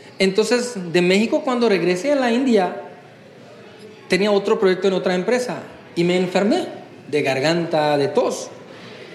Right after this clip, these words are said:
Entonces me fui con el doctor y dijo, "Estudia-, volar, eh, ¿dónde estabas?". "No, me volé". "¿De dónde?". "De México". "Ok, ¿qué hiciste?". Eso.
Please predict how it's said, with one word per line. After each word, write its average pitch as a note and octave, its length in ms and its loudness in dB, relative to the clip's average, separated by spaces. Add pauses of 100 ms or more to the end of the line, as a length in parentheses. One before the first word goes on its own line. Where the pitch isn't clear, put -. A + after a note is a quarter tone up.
(240)
Entonces F#3+ 240 4
me G#3 80 2
fui A#3 220 0
con A#3 140 2
el A3+ 80 2
doctor - 520 -2 (720)
y E3+ 80 2
dijo, F#3 500 2 (340)
"Estudia-, F3+ 760 2
volar, E3+ 360 2
eh, E3 240 2
¿dónde F#3 200 2
estabas?". E3+ 520 -2 (380)
"No, G3+ 140 2
me A#3 100 2
volé". G3+ 540 2
"¿De D#3+ 120 -2
dónde?". G3+ 340 2
"De D3 100 0
México". F3+ 440 2 (300)
"Ok, D#3 220 -6
¿qué G#3+ 120 4
hiciste?". G#3 600 -6 (160)
Eso. C3 180 -16